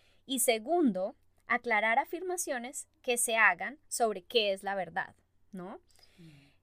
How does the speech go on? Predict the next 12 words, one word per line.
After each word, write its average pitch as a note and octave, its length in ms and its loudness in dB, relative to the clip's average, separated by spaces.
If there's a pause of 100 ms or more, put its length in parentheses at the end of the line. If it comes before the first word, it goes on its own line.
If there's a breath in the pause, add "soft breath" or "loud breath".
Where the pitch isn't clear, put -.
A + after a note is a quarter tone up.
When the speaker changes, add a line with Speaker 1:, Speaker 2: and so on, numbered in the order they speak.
Speaker 1:
Entonces, B3 260 -6
¿qué - 100 8
pasa? C4 360 10
Que - 120 -2
a, A3 160 2
a B3 120 2
menudo E4 680 -2
las C#4 220 -4
personas A#3+ 440 -6
hablan C#4 300 4
de, C#4+ 240 2
l-, A3+ 320 -4